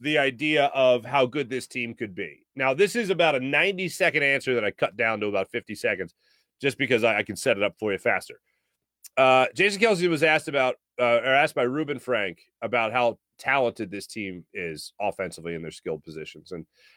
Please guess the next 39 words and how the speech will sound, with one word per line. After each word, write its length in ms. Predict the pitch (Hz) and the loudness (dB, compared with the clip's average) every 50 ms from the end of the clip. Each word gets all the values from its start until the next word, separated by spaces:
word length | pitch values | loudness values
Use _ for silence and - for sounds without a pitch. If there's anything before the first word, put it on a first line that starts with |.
| - | -2
how 140 | - 127 131 | 2 2 4
they've 140 | 135 135 135 | 4 2 2
had 140 | 156 147 - | 2 0 0
some 120 | 135 117 | -4 -6
pretty 220 | - 147 139 131 | -4 -4 -4 -4
talented 520 | 113 - 120 120 127 123 117 110 - 113 98 | -4 -2 -2 0 0 0 -2 -2 -6 -10 -10
teams. 280 | - 117 120 120 104 | -8 -6 -6 -6 -6
And 120 | 98 87 87 | -8 -8 -4
Jason 260 | 117 113 110 - 101 | -4 -4 -4 -6 -6
Kelce, 380 | - 123 113 110 - 123 113 - | -2 -2 -2 -2 -2 -6 -8 -8
for 100 | 104 92 | -8 -6
being 220 | 107 117 113 110 | -4 -4 -4 -4
here 160 | 107 113 107 | -4 -2 -2
as 100 | 101 90 | -2 -2
long 200 | 104 107 107 107 | -2 -2 -2 -4
as 80 | 98 90 | -6 -8
he's 120 | 98 87 | -8 -10
been 200 | - - 120 110 | -6 -6 -6 -6
here, 160 | 104 113 110 | -6 -6 -6
he's 120 | 98 92 - | -6 -6 -6
been 200 | - 113 98 90 | -6 -6 -6 -6
part 260 | _ - 113 107 98 | _ -4 -2 -2 -2
of 80 | 87 - _ _ _ _ | -2 -4 _ _ _ _
some 160 | - - 85 _ | -20 -20 -14 _
pretty 200 | - 156 123 98 - - | -8 -8 -8 -8 -10 -8
talented 520 | - 110 120 117 113 107 95 _ - - - - | -4 -4 -2 -2 -4 -6 -10 _ -18 -20 -16 -10
teams. 400 | - 131 110 85 73 71 - - | -10 -10 -10 -10 -14 -20 -20 -20
I 40 | 90 | -18
mean, 140 | 92 85 - _ _ _ - _ _ - | -16 -16 -18 _ _ _ -20 _ _ -4
Jason 220 | - 165 160 143 - | -2 -2 -2 0 2
Kelce 320 | 180 180 170 160 - 151 | 4 4 4 4 2 0
was 140 | 127 113 - | -4 -4 -2
here 240 | 143 139 135 127 123 | 0 0 0 2 0
when 300 | 123 117 110 110 104 85 | 0 -2 -4 -6 -10 -12
he 200 | 90 120 123 123 | -14 -10 -6 -4
had, 220 | 117 113 110 104 | -4 -4 -4 -4
uh, 680 | 107 104 104 101 98 110 107 104 110 113 104 101 101 101 104 95 90 87 85 _ _ _ 117 | -6 -8 -8 -8 -10 -10 -12 -10 -10 -10 -10 -10 -12 -14 -16 -18 -20 -20 _ _ _ _ -12
LaShawn 420 | 113 110 - - 147 135 139 135 | -10 -6 -2 0 0 0 0 -2
McCoy 560 | 120 - - - 160 147 139 135 131 127 127 | -6 -4 0 0 2 4 4 4 4 4 2